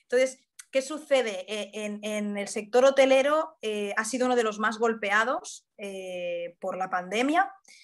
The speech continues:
y de repente, cuando aún no tiene ingresos, eh, tiene que plantearse una nueva revolución que es la tecnológica, ¿no? Entonces, sí que es verdad que muchas cadenas, incluidas las mías, tenían un comité tecnológico,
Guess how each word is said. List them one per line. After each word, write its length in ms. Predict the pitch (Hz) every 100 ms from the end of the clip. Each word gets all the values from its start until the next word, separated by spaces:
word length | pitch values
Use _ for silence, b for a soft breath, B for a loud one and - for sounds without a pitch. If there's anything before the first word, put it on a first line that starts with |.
| b b _ _ -
y 200 | 262 240
de 100 | 233
repente, 600 | 226 220 247 285 277 349 381 - _
cuando 340 | 226 214 208
aún 300 | 208 226 269
no 160 | 269 254
tiene 480 | 254 262 254 262 254
ingresos, 960 | 233 226 226 262 285 330 392 427 - -
eh, 520 | 214 208 208 202 - _
tiene 280 | 233 240 277
que 120 | 247
plantearse 680 | 233 226 220 214 226 233 285
una 140 | 226
nueva 220 | 220 226
revolución 640 | 226 208 208 202 - 220 226
que 60 |
es 60 | 233
la 140 | 190
tecnológica, 800 | 185 185 175 170 - - - -
¿no? 200 | 240 302 _ b b b b b -
Entonces, 600 | 226 226 262 254 214 -
sí 120 | 254
que 80 | 285
es 100 | 247
verdad 340 | 262 262 277
que 80 | -
muchas 340 | 220 220 240 -
cadenas, 440 | 208 202 247 208 247
incluidas 400 | 214 202 208 214
las 240 | 202 196
mías, 320 | 226 254 277
tenían 240 | 220 208 233
un 160 | 220
comité 440 | 208 196 175 170 262
tecnológico, 840 | 226 196 180 175 170 - _ _